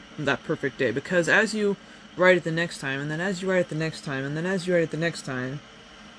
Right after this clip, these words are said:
you're filling in more details. You're coming up with new ta-,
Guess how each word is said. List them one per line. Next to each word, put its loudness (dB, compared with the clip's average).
you're 4
filling 2
in 2
more 0
details. -2
You're -2
coming 0
up -2
with -10
new 2
ta-, 0